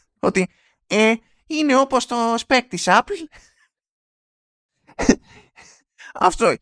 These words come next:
Λέω, «Ναι, μάντεψε», λέω. «Δεν έχω πρόβλημα με την Apple. Δεν έχω πρόβλημα με ποιο-, έχω, έχω με σένα». Και φυσικά έφαγα, ε, μία ώρα στο support, μία ώρα στο support, ε, τε-, πριν δύο μέρες, κα-, γράφουμε είκοσι εννιά Μαρτίου τώρα.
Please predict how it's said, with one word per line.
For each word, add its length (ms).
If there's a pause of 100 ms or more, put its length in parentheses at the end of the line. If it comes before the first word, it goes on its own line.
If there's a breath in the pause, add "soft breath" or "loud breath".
(160)
Λέω, 280
«Ναι, 340
μάντεψε», 500
λέω. 200
«Δεν 160
έχω 160
πρόβλημα 280
με 100
την 160
Apple. 240 (1500)
Δεν 60
έχω 100
πρόβλημα 220
με 60
ποιο-, 180
έχω, 280
έχω 160
με 80
σένα». 440 (720)
Και 140
φυσικά 320
έφαγα, 420
ε, 260
μία 340
ώρα 160
στο 180
support, 340 (120)
μία 300
ώρα 120
στο 240
support, 200 (1300)
ε, 680
τε-, 240
πριν 200
δύο 140
μέρες, 240
κα-, 140
γράφουμε 340
είκοσι 320
εννιά 160
Μαρτίου 280
τώρα. 240